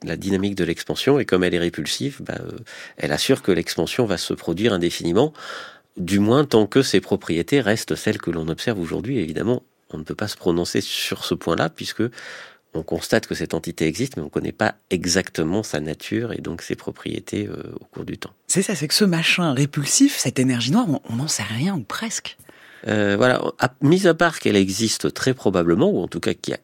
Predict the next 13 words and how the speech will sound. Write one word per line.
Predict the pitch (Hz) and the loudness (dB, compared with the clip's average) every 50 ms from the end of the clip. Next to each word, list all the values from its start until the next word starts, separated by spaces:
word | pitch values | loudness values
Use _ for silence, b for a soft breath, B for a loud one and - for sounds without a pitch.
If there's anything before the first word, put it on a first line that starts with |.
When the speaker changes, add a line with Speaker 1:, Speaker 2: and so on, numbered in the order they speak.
| - | -6
Speaker 1:
il, | 85 90 92 - - | -6 -6 -6 -4 0
il | 107 98 | 2 4
existe | 104 101 98 110 123 - - | 4 4 4 2 -2 0 0
quelque | 101 87 - 92 | 0 2 2 0
chose | - - 110 104 - | 0 2 0 0 0
qui | - - 85 | -2 -6 -2
imite | 87 87 98 104 101 - | 0 2 2 0 0 -2
ses | - - 76 78 85 | -6 -4 -2 0 0
effets | 85 82 - - 113 95 | 0 0 0 0 0 2
avec | 71 - 76 - - - | 2 0 -4 -6 -6 -6
une | 76 71 - | -6 -4 -4
redoutable, | - 71 78 80 85 92 87 - - - 104 95 - - - - | -4 -4 -4 -2 -2 -2 -2 0 0 0 0 0 -2 -6 -8 -8
euh, | - - | -8 -8